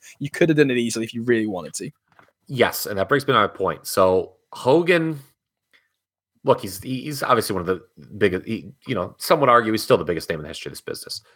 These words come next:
Speaker 2: You need Hogan on your side, but I agree Bischoff had more leverage. And at that, when you see, s-,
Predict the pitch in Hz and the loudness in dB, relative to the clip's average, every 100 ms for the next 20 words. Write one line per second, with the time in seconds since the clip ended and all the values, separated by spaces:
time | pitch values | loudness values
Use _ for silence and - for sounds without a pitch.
0 | _ 143 143 131 165 156 143 107 110 98 | _ 0 0 -2 -2 0 0 2 2 2
1 | 92 82 76 - - 95 76 - 85 - | 0 -2 -4 -12 -4 0 0 -4 -10 -4
2 | 107 101 98 117 147 123 117 117 117 - | 0 0 -2 0 0 2 0 2 0 2
3 | 104 101 95 101 107 104 87 104 95 113 | -2 0 -2 2 0 0 -6 -10 -8 -2
4 | 135 - 113 123 123 185 - 269 240 | -2 -4 -8 -8 -6 -6 -6 -6 -8